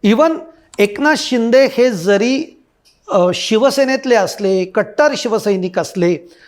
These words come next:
तरी ते ज्या पद्धतीने फुटून भाजपबरोबर आलेत, ज्या पद्धतीने त्यांनी पक्ष चिन्ह आपल्याबरोबर घेतलंय, हे महाराष्ट्राच्या जनतेला फार पचनी पडलेलं नाहीये किंवा आवडलेलं नाहीये.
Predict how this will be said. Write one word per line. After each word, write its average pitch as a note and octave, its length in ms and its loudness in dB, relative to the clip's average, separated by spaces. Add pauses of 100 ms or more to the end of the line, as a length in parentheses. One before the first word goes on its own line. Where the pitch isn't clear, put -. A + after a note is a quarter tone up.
(140)
तरी C#4+ 200 4
ते D4 260 0 (240)
ज्या A#3 140 4
पद्धतीने A#3+ 680 0
फुटून A#3 540 -2 (380)
भाजपबरोबर G#3+ 760 2
आलेत, F#3 260 2 (420)
ज्या A#3 140 4
पद्धतीने B3+ 600 0
त्यांनी C4 280 -2
पक्ष A#3+ 400 -4
चिन्ह B3 480 0 (100)
आपल्याबरोबर A#3 640 0
घेतलंय, G3 440 0 (460)
हे D4+ 100 -4
महाराष्ट्राच्या C#4 920 0
जनतेला G#3+ 600 0 (120)
फार B3 200 0
पचनी C4+ 420 -4
पडलेलं B3 460 2
नाहीये A3 240 -2
किंवा D4 240 -2
आवडलेलं A#3+ 500 2
नाहीये. A#2+ 280 -12